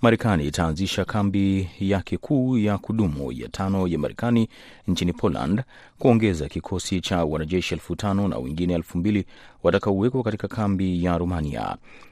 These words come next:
na kutuma ndege zaidi mbili za F thelathini na tano kwenda Uingereza. Akiwa jijini Madrid,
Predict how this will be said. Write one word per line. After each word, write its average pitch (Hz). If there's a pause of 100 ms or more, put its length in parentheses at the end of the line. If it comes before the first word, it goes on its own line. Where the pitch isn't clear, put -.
(100)
na 85
kutuma 95
ndege 107
zaidi 104
mbili 113
za 101
F 139
thelathini 107
na 95
tano 95
kwenda 82
Uingereza. 80 (320)
Akiwa 92
jijini 90
Madrid, 87